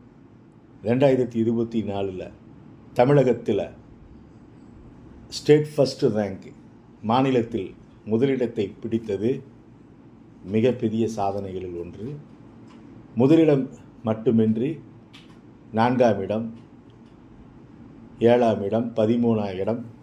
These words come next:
பதினெட்டாம் இடம் என முதல் நூறு இடங்கள்ல இருபத்தி ஆறு பேர் ஓப்பன் கோட்டாவுல,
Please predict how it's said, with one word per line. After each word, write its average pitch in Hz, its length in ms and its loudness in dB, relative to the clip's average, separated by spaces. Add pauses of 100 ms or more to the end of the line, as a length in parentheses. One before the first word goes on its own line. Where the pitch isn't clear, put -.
(180)
பதினெட்டாம் 113 640 0
இடம் 104 200 -2
என 101 420 -8 (880)
முதல் 147 440 4 (2250)
நூறு 123 560 2 (540)
இடங்கள்ல 113 760 0 (2500)
இருபத்தி 131 500 2
ஆறு 95 200 -2
பேர் 117 340 -2 (1000)
ஓப்பன் 123 440 2 (920)
கோட்டாவுல, 104 580 0